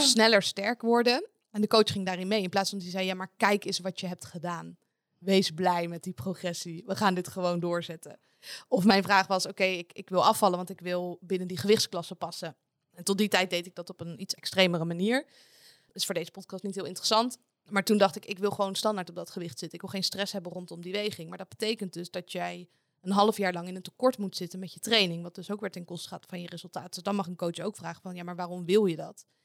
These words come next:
Speaker 2: En dit is wat daarvoor nodig is. Ben je bereid om dat te doen? In plaats van dat je direct de ander gaat helpen. Dus dat maakt ook weer een goede coach, denk ik, dat je niet altijd direct ingaat op de vraag van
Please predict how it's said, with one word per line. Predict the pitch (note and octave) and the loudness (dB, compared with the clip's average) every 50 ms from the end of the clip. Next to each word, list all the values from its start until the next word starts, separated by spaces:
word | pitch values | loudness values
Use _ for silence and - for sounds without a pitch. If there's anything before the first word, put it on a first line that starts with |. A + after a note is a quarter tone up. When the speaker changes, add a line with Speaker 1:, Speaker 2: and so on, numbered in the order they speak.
| _ _ _ _ _ | _ _ _ _ _
Speaker 2:
En | - G3+ E3+ | -4 2 8
dit | G#3 G#3 G#3 G#3+ | 8 8 8 6
is | G3+ - | 0 0
wat | G3 F#3+ | 0 0
daarvoor | - G3 F#3 - F#3 F#3 | 0 -6 -8 -8 -8 -6
nodig | F#3+ G3 G#3 G3 C3+ - | -2 -2 -2 -2 -4 -10
is. | E3+ D3 D3+ | -12 -12 -10
Ben | E3 F#3 F3+ | -6 -6 -6
je | F3+ F3 | -4 -4
bereid | F3 F#3 E3+ F3 E3+ F3 - - | -4 -4 -4 -4 -6 -6 -8 -12
om | E3 | -14
dat | E3 E3 - | -14 -14 -12
te | - F#3 | -12 0
doen? | E3 G#3+ A#3 G3 D#3+ D3+ F3 _ _ _ _ _ _ _ _ _ _ _ _ _ | 4 4 4 4 4 -2 -10 _ _ _ _ _ _ _ _ _ _ _ _ _
In | _ - | _ 0
plaats | - G#3 F#3 F#3 | 4 4 4 4
van | - F#3+ | 2 -6
dat | F#3+ - | -8 -8
je | F#3+ | -6
direct | E3+ G3+ G#3 G3+ G3+ F#3 F3 _ | -2 -2 0 0 0 -2 -4 _
de | G3+ | -10
ander | F#3 F3+ F#3 F#3 F3+ D#3+ | -8 -8 -8 -8 -10 -12
gaat | E3+ F3 F#3 | -12 -10 -6
helpen. | F3+ G3 G#3 G3+ F#3+ - C#3+ C#3+ | -2 0 0 0 0 -2 -8 -8
Dus | - F#3 - - - - | -8 -8 -10 -10 -10 -12
dat | - G3+ - | -14 -12 -10
maakt | F#3+ F#3+ - - | -10 -8 -4 -4
ook | F#3+ F#3+ | -6 -4
weer | - F#3+ | -6 -8
een | F3 | -8
goede | E3 - G#3 G3+ G#3 | -2 -2 -2 0 2
coach, | - A3 A3+ A3+ | 0 0 0 0
denk | A#3 A3+ G#3+ | -4 -6 -6
ik, | G#3 G3+ - | -8 -8 -8
dat | G#3 G3 - | -10 -8 -4
je | - G3 F#3+ F3+ F3+ F3 _ | -4 -2 -2 -4 -6 -12 _
niet | F#3 F3 F#3+ A3+ B3 B3 - | -20 -12 -2 0 0 2 2
altijd | G3 G3 - G3 F#3+ F3 D#3+ | 2 2 2 -2 -2 -2 -4
direct | G3 F3 E3+ F#3 F3 - | -8 -8 -8 -12 -14 -8
ingaat | - A#3+ B3+ A3+ - F#3+ - F#3+ | -2 -2 -2 0 0 -4 -6 -6
op | - - | -16 -18
de | - | -20
vraag | - - F#3+ F3+ E3+ - | -10 -8 -8 -8 -8 -10
van | - - F3+ F3 F3 F3 E3+ E3+ E3 | -14 -14 -12 -12 -12 -12 -12 -14 -18